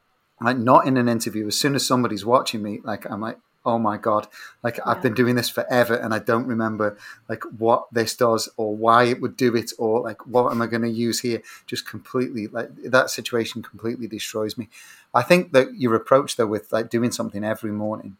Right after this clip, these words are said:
Speaker 1: doing that every morning, I, I kinda do that with, um, with code reviews anyway, like, even
Speaker 2: Mm-hmm.
Speaker 1: as, like, part of the job. I find it's, like, it's a nice in for the day.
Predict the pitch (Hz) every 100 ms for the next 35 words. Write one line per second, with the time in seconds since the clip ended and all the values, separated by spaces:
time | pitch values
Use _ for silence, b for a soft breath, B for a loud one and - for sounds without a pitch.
0 | - 113 113 110 - 110 113 117 127 -
1 | B B B _ _ _ _ _ _ -
2 | 143 - _ - 131 139 - 156 185 190
3 | 175 165 - 131 - 123 113 110 123 -
4 | 107 120 113 107 104 110 101 - 117 123
5 | 127 151 - 117 - 117 120 113 220 104
6 | 104 _ - 117 - 101 - 110 113 101
7 | 95 107 98 - b b b - 113 139
8 | 143 143 - 131 120 - - _ _ _
9 | _ _ _ _ - - 127 127 131 131
10 | - 117 117 - 98 98 101 101